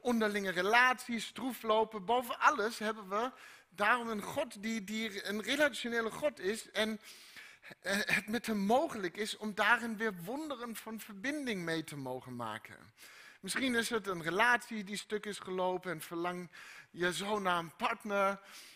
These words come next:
Of een recente scheiding met alle ellende die erbij komt. Misschien ben je je baan kwijtgeraakt. Of, of welke manier van verlies of gemis het ook is. Genezing, herstel, bevrijding, hereniging en verbinding. Bij God is alles mogelijk.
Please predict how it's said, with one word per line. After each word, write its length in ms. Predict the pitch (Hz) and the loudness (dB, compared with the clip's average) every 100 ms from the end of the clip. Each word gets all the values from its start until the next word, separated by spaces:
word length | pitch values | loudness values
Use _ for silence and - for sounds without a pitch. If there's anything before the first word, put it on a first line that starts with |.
| _ | _
Of 240 | 131 175 190 | -2 -2 -2
een 100 | 180 | -2
recente 440 | 185 208 190 185 | -2 0 -2 -2
scheiding 640 | - - 220 226 208 202 | -6 0 4 4 2 -2
met 120 | 196 160 | -4 -2
alle 260 | 185 208 | 0 0
ellende 460 | 196 202 226 214 202 | 0 0 0 -2 -6
die 140 | 196 | -4
erbij 320 | 180 202 208 | 0 2 2
komt. 360 | 208 196 190 - | -2 -4 -6 -8
Misschien 320 | 180 - 185 | -10 -8 -6
ben 100 | 180 | -6
je 80 | 180 | -4
je 100 | 190 | -4
baan 360 | 170 202 226 214 | 2 2 2 0
kwijtgeraakt. 760 | 202 185 - 190 180 185 185 | -2 -2 -2 -4 2 0 0
Of, 180 | 151 139 - - - | -10 -12 -18 -18 -10
of 140 | 165 | -8
welke 340 | 190 254 294 226 | 2 4 4 2
manier 340 | 202 208 226 | -2 -2 -4
van 240 | - 196 175 | -4 -8 -8
verlies 480 | - 190 233 233 | -8 -8 -6 -6
of 120 | 185 - | -8 -12
gemis 380 | 190 202 226 | -8 -6 -4
het 160 | 208 175 | -6 -6
ook 180 | 165 185 | -6 -6
is. 200 | 233 - | -8 -6
Genezing, 680 | 175 180 233 233 196 208 185 | -6 -2 0 -2 -4 -8 -6
herstel, 600 | 175 - 233 226 214 208 | -8 -4 2 2 2 -2
bevrijding, 800 | 185 - 202 220 233 214 202 190 - - | -6 -12 0 0 2 0 -2 -6 -14 -12
hereniging 760 | - 165 202 240 220 208 214 202 | -2 0 2 0 0 -2 -2 -2
en 120 | 170 | -6
verbinding. 640 | - 180 165 240 233 220 208 | -8 -12 -4 -4 -2 -4 0
Bij 120 | 202 | -2
God 260 | - 285 | 0 -2
is 140 | 214 - | -4 0
alles 380 | 254 285 277 - | 4 4 0 -4
mogelijk. 680 | 277 294 - 135 98 - | 0 0 -2 -10 -10 -14